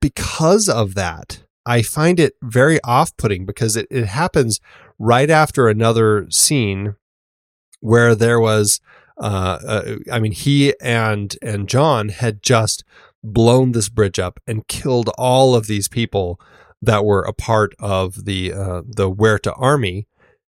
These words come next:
And, uh, and then we cut to him in the cave and we're just looking at his face for such a long period of time that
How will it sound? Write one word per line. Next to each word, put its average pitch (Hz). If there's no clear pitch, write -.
And, 120
uh, 107
and 120
then 135
we 120
cut -
to 147
him 127
in 113
the 107
cave 120
and 127
we're 135
just 202
looking 139
at 110
his 107
face 107
for 156
such -
a 175
long 127
period 123
of 101
time 127
that 139